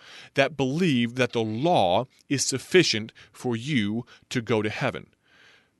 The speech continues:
Friend, the Bible very clearly states that law does nothing. Do you understand that communion, that mass, that some infant baptism, that all of those things do absolutely nothing for your eternal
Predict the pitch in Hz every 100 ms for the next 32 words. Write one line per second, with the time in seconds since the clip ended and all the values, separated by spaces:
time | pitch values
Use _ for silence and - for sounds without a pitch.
0 | - 175 165 98 104 143 107 101 131 101
1 | - - 147 120 90 - 101 76 - 107
2 | - 113 131 135 90 123 104 - 113 110
3 | 110 - 71 - _ _ - 208 160 -
4 | 131 123 85 - 107 104 110 127 156 -
5 | - 104 101 104 107 120 160 - - -
6 | - 101 - 113 - 139 127 131 104 110
7 | - - 123 139 143 - - - 127 139
8 | 143 117 120 - 113 117 135 - - -
9 | 104 110 120 - - 113 104 107 117 113
10 | 107 101 104 107 104 - - 113 107 107